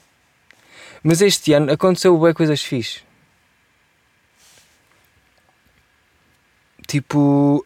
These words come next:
ah, sinto que este ano foi mesmo essencial.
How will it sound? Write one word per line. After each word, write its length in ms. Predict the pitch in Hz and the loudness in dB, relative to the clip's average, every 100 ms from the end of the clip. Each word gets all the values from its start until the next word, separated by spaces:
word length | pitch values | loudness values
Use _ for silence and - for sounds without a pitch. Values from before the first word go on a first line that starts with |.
| - | 0
ah, 160 | 135 - | 0 0
sinto 400 | - - 165 147 - | -4 0 0 -2 0
que 320 | 170 143 117 - _ _ _ _ _ _ - | 2 2 0 -8 _ _ _ _ _ _ -2
este 380 | 156 - - 143 | -2 0 0 0
ano 120 | 143 | 2
foi 160 | - | 2
mesmo 260 | 160 165 170 _ _ | 2 2 -2 _ _
essencial. 920 | 170 147 - 165 - 147 147 127 113 | -6 -4 -2 -2 -2 0 0 0 -4